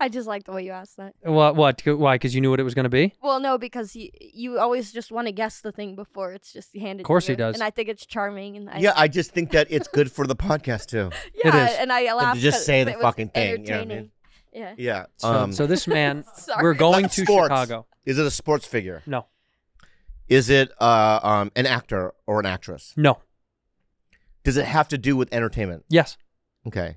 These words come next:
Speaker 3: Is it a, somebody that you know personally?
Speaker 2: No. Although I do, although I do now.
Speaker 3: Whoa.
Speaker 2: No, no, no, we don't, we don't, uh,
Speaker 3: You didn't say hi?
Speaker 2: We did. We chatted a lot.
Speaker 3: Oh, but did you say, did he know who you were?
Speaker 2: Uh, no.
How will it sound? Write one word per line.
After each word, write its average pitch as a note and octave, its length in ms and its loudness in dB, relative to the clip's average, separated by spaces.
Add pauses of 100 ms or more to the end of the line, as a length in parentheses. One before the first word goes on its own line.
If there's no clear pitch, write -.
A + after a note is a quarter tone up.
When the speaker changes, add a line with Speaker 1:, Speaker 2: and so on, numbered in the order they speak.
(720)
Speaker 3:
Is A#2+ 280 4
it A#2+ 200 4
a, A2+ 300 2
somebody B2+ 320 0
that - 80 -8
you A#2 80 -2
know A2 100 2
personally? F2 540 -8
Speaker 2:
No. E3 180 4 (1120)
Although C#3+ 220 6
I B2 60 4
do, C3 160 -4
although B2+ 240 2
I A#2+ 60 0
do A#2+ 100 -4
now. B2 240 -6 (920)
Speaker 3:
Whoa. A#2 800 -6
Speaker 2:
No, D3 140 2
no, A#2+ 120 -2
no, A2+ 60 -4
we B2 100 -4
don't, A2+ 200 -4
we B2 140 -6
don't, - 280 -18
uh, A#2+ 60 -20 (160)
Speaker 3:
You A#2+ 140 0
didn't B2+ 120 0
say A2+ 100 0
hi? A2+ 320 -2 (140)
Speaker 2:
We G3 120 2
did. D4 120 2
We E3+ 60 0
chatted B3+ 320 -2
a B2+ 60 -2
lot. F#3 220 -2 (760)
Speaker 3:
Oh, C3+ 60 -2
but C#3 180 0
did G2 160 -8
you A#2 140 -2
say, G#2+ 240 -2 (120)
did B2 140 -4
he B2 80 2
know A2+ 140 0
who A#2 80 0
you G2+ 120 -2
were? F2+ 300 -8 (880)
Speaker 2:
Uh, B2+ 960 4 (120)
no. G3+ 640 4